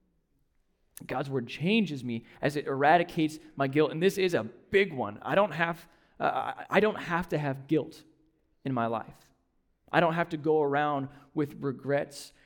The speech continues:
and with, with shame. See, mo-, most people, they're, they're stuck with,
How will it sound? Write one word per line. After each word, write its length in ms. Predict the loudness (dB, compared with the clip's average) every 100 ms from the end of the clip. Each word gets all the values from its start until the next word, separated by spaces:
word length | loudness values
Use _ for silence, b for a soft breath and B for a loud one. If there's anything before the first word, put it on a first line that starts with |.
| b
and 220 | -6 -4
with, 340 | -2 -4 -4 -16 -20 -14
with 120 | -12
shame. 720 | -10 -8 -2 -2 -2 -8 -16 -20 _ _ _ _ _ _ _ _ _
See, 120 | 2
mo-, 120 | 4 6
most 260 | 4 4
people, 280 | 2 0 -2
they're, 160 | -2 -2
they're 140 | -2
stuck 420 | -4 2 2 2
with, 320 | 2 2 2